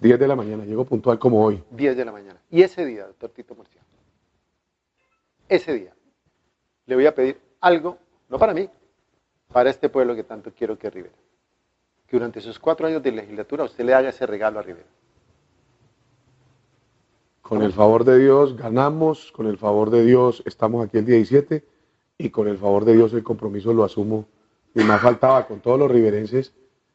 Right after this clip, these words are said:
Speaker 1: y con todos los amigos de Rivera que me acompañan, ni más faltaba, lo hacemos.
Speaker 2: Un gusto tenerlo con nosotros.
Speaker 1: Les doy gracias, José Luis, un gusto que me haya dado esta oportunidad, hermano.
Speaker 2: Ni más faltaba. Después de este corte comercial, usted no se va todavía, queda acá.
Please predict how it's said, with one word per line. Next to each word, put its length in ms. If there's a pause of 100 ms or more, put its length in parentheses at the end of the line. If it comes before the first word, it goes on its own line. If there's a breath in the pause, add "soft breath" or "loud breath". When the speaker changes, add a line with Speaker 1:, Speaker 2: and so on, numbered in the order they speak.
(160)
Speaker 1:
y 120
con 180
todos 180
los 140
amigos 300
de 80
Rivera 240
que 80
me 80
acompañan, 400
ni 80
más 160
faltaba, 440 (220)
lo 80
hacemos. 400 (680)
Speaker 2:
Un 100
gusto 200
tenerlo 220
con 80
nosotros. 260
Speaker 1:
Les 80
doy 100
gracias, 280
José 200
Luis, 240
un 100
gusto 260
que 80
me 80
haya 80
dado 120
esta 120
oportunidad, 420
hermano. 260 (480)
Speaker 2:
Ni 140
más 140
faltaba. 640
Después 260
de 40
este 140
corte 260
comercial, 520 (800)
usted 160
no 80
se 60
va 100
todavía, 440
queda 160
acá. 200